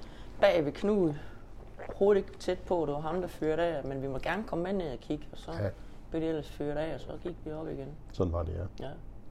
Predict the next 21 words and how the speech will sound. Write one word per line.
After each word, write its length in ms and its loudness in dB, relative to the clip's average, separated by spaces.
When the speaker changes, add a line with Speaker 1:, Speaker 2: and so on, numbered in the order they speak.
Speaker 1:
Det 60 -8
var 60 -4
ikke 140 -2
for, 100 2
det 340 -4
var 60 -6
ikke 120 -4
noget, 180 -2
vi 140 2
skulle 400 -2
Speaker 2:
Mm. 140 2
Speaker 1:
være 120 8
med 160 2
til 140 0
at 80 0
fyre 220 0
af 140 0
eller 160 -4
noget 220 -4
som 180 -8
helst. 240 -8